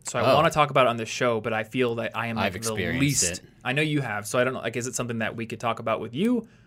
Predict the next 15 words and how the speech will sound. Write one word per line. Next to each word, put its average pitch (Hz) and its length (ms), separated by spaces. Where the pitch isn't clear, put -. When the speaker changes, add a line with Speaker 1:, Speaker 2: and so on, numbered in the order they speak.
Speaker 1:
or 107 80
should 113 160
I 107 60
get, 110 180
like, 107 160
a 104 40
s-, - 140
professional 120 680
person? 127 600
I 113 120
don't 110 100
know. - 140
Speaker 2:
I 90 100
don't 120 80
know. 90 160